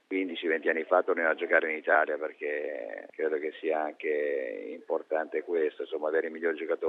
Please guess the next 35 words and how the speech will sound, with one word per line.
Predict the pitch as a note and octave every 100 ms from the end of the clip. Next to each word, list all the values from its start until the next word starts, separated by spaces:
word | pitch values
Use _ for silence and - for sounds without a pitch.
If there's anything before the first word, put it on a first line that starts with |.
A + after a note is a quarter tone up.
| D2+
E | D#2
poi | - G#2+ G2 -
spero | - - E2+
che | E2+
i | D#2
tifosi | E2+ - G2+ A2 F2 D#2 D2 -
ritornino | - F#2+ A2 A2 F#2
a | E2
fare | F2+ F2+
i |
tifosi, | D#2+ E2+ F#2+ G2+ G2+ G2 G#2 A2 A#2 -
che | -
vanno | E2+ F#2 F2+
allo | E2+
stadio | F#2+ E2+
per | D#2
divertirsi | E2+ E2+ E2 F2+ F2+ F2 - F#2+
e | D#2
non, | D2+ D#2 D#2
eh, | D#2
a | D2+ C2+ A1 G1+ G1+ -
fare | D#2+ D#2+
quello | E2+ E2
che | E2+
a |
volte | D#2 E2+ D2+
accade, | D#2 - D2+ D2 C#2+ D2
ecco, | D2+
quindi | D#2 D2 C#2+ C#2 -
questo | G2+ F#2+ E2+
sarebbe | E2+ E2 D#2 D#2
veramente | D#2+ D#2+ D#2+ D#2
una | D#2
bella | D#2 D#2
cosa. | D2+ D2